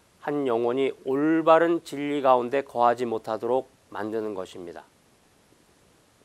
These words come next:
이단에 가장 많이 빠지는 것이 기성교회 성도들이기 때문에 목회자들은 진리와 성경으로 바른 신앙을 고수하고 그것을 성도들에게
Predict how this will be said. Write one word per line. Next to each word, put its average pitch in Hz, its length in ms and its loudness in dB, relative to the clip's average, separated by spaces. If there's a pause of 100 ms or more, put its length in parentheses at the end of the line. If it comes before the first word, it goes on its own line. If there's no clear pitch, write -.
(120)
이단에 151 420 4
가장 156 380 2
많이 143 240 4
빠지는 143 520 4
것이 113 480 -4 (300)
기성교회 127 880 -2
성도들이기 135 760 -2
때문에 107 480 -4 (840)
목회자들은 143 840 2 (540)
진리와 160 560 4
성경으로 139 640 0 (640)
바른 147 380 0
신앙을 135 580 0
고수하고 143 800 2 (640)
그것을 127 600 -2
성도들에게 139 960 0